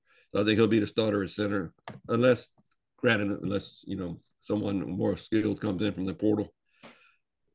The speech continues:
As the backups, you know, we'll have Michael Thomas again as the backup to Demas. He needs to get stronger, and he's improved every year he's been here, so let's hope that continues.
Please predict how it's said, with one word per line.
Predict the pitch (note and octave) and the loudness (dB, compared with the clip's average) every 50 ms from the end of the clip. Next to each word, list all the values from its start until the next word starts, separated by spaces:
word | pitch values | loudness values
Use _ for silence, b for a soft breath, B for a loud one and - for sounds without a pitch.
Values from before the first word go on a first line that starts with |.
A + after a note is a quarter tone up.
| _ - | _ -2
As | G#2 G#2+ G2+ | 0 0 0
the | - G#2+ | 0 0
backups, | F#2+ A2 A2+ - - B2 A#2+ - - | 2 2 2 4 4 2 4 4 2
you | A2 | 2
know, | A2 G#2+ | 2 2
we'll | G#2+ A2 | 2 2
have | G#2+ G2+ | 0 0
Michael | G#2+ G#2+ A#2 - A#2+ A2+ | 0 0 0 0 0 0
Thomas | - A2+ A#2+ B2 A#2+ - | 0 0 0 0 -2 -2
again | G#2+ A#2 A#2+ A#2 | 0 0 0 0
as | G2 | -2
the | G#2 | -2
backup | G2+ A2+ A#2 - - A#2 - - | -2 -2 -2 0 0 0 0 0
to | G2+ | -4
Demas. | F2 G2+ A#2+ A2+ B2 C3 B2+ - - - - _ - F#2+ | 0 2 2 2 2 2 -2 -4 -10 -14 -18 _ -10 -4
He | G2+ G#2+ | -2 0
needs | G#2+ A2 G#2+ - | 2 0 0 0
to | G#2 G#2 | 0 0
get | G2+ G#2+ G2+ | 0 0 0
stronger, | - G#2 G#2+ G#2+ A2 A#2+ A#2+ A#2 - _ _ _ _ - | 0 0 0 0 0 0 -2 -4 -6 _ _ _ _ -12
and | - F2+ E2+ D#2 F#2+ | -8 -8 -6 -4 -2
he's | A2 G#2 G2+ F#2+ A2 | 0 0 0 0 0
improved | G#2+ - A2+ A#2 A#2+ G2+ G2+ | -2 0 2 2 4 4 4
every | G#2 G#2 G#2+ G#2+ | 4 4 6 6
year | G#2+ G#2 G#2 | 6 6 4
he's | G#2 - | 2 0
been | - G#2+ G#2+ G#2+ | 0 -2 -2 0
here, | G#2+ A2+ A#2 A#2 | 0 -2 -4 -4
so | - - F2+ | -4 -4 -4
let's | F#2+ G#2 - | -4 -2 -2
hope | - G2+ G2 G2+ | -2 0 2 2
that | G#2 - | 0 0
continues. | - G2 F#2 - G#2+ G#2+ A2 A2 A2 - - | 0 -2 -2 -2 0 0 0 0 -2 -6 -10